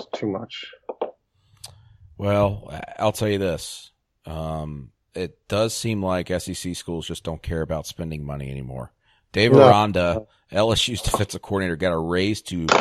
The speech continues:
Speaker 2: two point five million dollars. I'm,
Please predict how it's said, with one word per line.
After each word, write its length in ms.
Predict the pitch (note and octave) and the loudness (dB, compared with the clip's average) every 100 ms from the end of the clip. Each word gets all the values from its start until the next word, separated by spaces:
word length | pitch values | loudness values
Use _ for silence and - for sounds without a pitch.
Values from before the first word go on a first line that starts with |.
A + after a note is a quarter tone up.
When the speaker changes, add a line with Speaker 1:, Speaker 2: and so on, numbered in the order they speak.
| - _ _ _ - | 0 _ _ _ -4
Speaker 2:
two 240 | - G3+ | 2 2
point 320 | - F3 E3+ C#3+ | 4 2 2 -2
five 560 | - - A#2 C#3 B2+ | -2 4 6 6 4
million 300 | C3 B2 A2+ | 0 -2 0
dollars. 520 | G2+ F#2+ F2 E2+ F2+ - _ _ _ - - | 2 4 2 0 -6 -12 _ _ _ -20 -4
I'm, 260 | G#2+ G#2+ | -4 -4